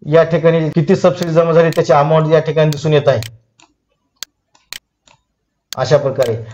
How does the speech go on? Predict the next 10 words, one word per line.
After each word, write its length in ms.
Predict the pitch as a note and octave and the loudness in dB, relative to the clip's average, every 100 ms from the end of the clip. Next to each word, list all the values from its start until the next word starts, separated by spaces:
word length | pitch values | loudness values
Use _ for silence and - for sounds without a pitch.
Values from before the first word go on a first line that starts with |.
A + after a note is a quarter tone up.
| - - | -18 -6
आणि 220 | C3 E3 | 0 0
कोणत्या 680 | - - D#3 E3+ F3+ G#3+ G#3+ | -2 -6 0 2 2 2 2
दिवशी 340 | G#3 G#3 G#3+ | 0 -2 -2
subsidy 420 | - G3 G3+ F#3+ | 0 -2 0 0
जमा 280 | F3 F3 F3 | 2 2 2
झाली 280 | E3 D#3+ D#3+ | 2 2 2
आहे 260 | D3+ C#3+ A#2+ A#2 - _ - | 2 0 -4 -14 -20 _ -2
त्याचा 260 | D3+ D#3+ E3 | 0 2 0
दिनांक 420 | C#3 D#3+ E3+ E3+ | 0 2 2 0
सुद्धा 460 | - D#3 F3 A3 | -2 0 2 2